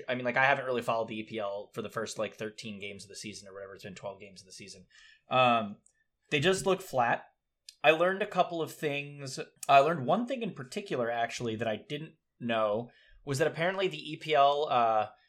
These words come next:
they were lobbying to change the amount of substitutions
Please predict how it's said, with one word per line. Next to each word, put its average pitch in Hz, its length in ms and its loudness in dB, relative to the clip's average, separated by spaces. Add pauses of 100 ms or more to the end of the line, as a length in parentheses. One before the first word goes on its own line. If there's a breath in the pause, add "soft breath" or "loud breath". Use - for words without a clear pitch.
(160)
they 135 80 0
were 135 140 4
lobbying 147 500 4
to 135 180 -6
change 143 380 -8
the 147 100 -4
amount 127 180 0
of 120 60 -10
substitutions 139 960 -4